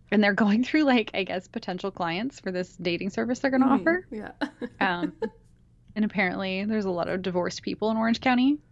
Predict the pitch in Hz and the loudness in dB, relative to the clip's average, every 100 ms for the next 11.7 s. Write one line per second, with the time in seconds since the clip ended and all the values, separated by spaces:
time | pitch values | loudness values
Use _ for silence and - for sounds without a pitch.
0 | _ 240 240 269 285 302 359 311 320 302 | _ 0 2 0 2 2 2 0 0 -2
1 | 247 170 180 180 220 220 196 190 - _ | -2 -2 -2 -2 -2 -2 -6 -8 -12 _
2 | _ 185 277 415 427 _ 359 403 415 - | _ -6 -4 -4 -8 _ 2 2 0 -4
3 | 233 208 - - - 151 - - 156 - | -2 -4 -4 -6 -6 -6 -4 -4 -6 -10
4 | - - 381 523 554 - 605 - - _ | -12 -8 -6 0 0 2 -4 -4 -12 _
5 | _ _ _ _ _ _ - _ - _ | _ _ _ _ _ _ -20 _ -20 _
6 | 214 - 240 226 262 226 220 214 - - | -14 -6 -6 -6 -6 0 0 -2 -8 -10
7 | - 330 - 440 - _ - - _ - | -8 -8 -8 -12 -16 _ -20 -20 _ -8
8 | 185 - _ _ - - 202 208 196 - | -8 -8 _ _ -20 -10 -6 -4 -4 -6
9 | 190 214 240 180 170 147 - - - 185 | -6 -6 -8 -4 -4 -4 -8 -16 -8 -6
10 | 175 170 165 185 170 156 151 135 269 220 | -4 -6 -6 -2 -2 -2 -4 -4 -2 -4
11 | - - - 123 113 320 370 | -8 -10 -12 -6 -4 -4 -6